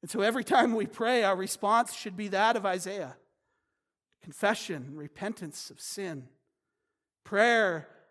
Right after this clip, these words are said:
always, if we're thoughtfully praying,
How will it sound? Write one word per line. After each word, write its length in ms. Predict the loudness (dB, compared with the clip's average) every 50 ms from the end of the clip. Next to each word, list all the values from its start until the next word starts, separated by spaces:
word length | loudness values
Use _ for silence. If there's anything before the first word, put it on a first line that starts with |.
| _ _ 0
always, 920 | 4 6 6 6 6 4 0 -6 -6 -8 -10 -10 -10 -10 -10 -10 -12 -16 _ _ _ _ _ _ _ _ _ _ _ _ _ _ _ _
if 180 | -16 -14 -10 -8
we're 100 | -10 -8
thoughtfully 680 | -4 0 2 2 2 2 0 -4 -8 -6 -4 -4 -6
praying, 600 | -6 -6 -4 -4 -2 -2 -4 -4 -8 -8 -10 -14